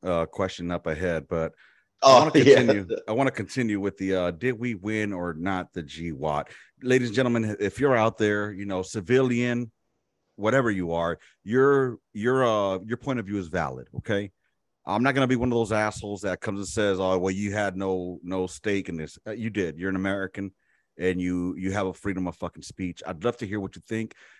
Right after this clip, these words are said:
Speaker 1: Now, will we probably talk shit about him? Eh, depending on what you exactly write. Nah, no, we won't. But I, I would really love to hear what you have to say.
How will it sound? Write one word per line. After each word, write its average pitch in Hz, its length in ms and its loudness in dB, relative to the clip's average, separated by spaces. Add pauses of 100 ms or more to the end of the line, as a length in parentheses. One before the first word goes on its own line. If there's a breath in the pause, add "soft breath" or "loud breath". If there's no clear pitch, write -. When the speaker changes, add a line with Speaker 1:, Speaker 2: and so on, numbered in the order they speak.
(120)
Speaker 1:
Now, 95 340 0
will 95 140 -4
we 98 120 -2
probably 113 300 0
talk 95 260 -4
shit 127 200 -2
about 127 300 2
him? 135 200 -4
Eh, 208 500 -2
depending 104 380 0
on 95 100 0
what 104 220 -2
you 104 80 -6
exactly 85 380 -6
write. 95 320 0
Nah, 76 300 -6
no, 82 120 -6
we 82 100 -4
won't. 73 300 -10 (160)
But 123 100 0
I, 113 80 4
I 120 280 4
would 113 200 0
really 147 240 4
love 123 180 0
to 110 80 -8
hear 101 300 -4
what 87 280 -6
you 85 100 -8
have 87 180 -6
to 76 100 -16
say. 65 360 -12